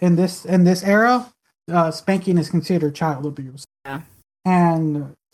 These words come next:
Speaker 1: like, spanking is wrong. I understand
Speaker 2: Yeah.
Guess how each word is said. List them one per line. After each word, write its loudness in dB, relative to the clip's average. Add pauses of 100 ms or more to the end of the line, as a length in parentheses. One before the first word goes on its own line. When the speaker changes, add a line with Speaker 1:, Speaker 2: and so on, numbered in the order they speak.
(160)
Speaker 1:
like, -2
spanking -2
is -6
wrong. -6 (260)
I -4
understand -2
Speaker 2:
Yeah. -6